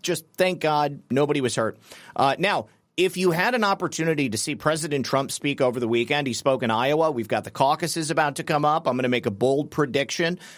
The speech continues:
and I'm gonna say that President Trump is going to sweep the Iowa caucus in record fashion.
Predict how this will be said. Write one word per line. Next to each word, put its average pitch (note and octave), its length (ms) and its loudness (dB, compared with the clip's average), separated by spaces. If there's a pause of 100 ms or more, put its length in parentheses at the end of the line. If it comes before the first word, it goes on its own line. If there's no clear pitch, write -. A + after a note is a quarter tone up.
(120)
and A#2 80 0
I'm C3+ 120 2
gonna C3+ 120 2
say C#3+ 200 -2
that B2 140 -4
President C#3 460 -2
Trump C3+ 280 0
is A2+ 100 -4
going B2 300 0
to A2+ 180 0
sweep D#3+ 560 0 (300)
the C3 140 2
Iowa C#3 360 2
caucus C#3 580 0
in A#2+ 240 -2
record B2 480 0
fashion. C#3 540 0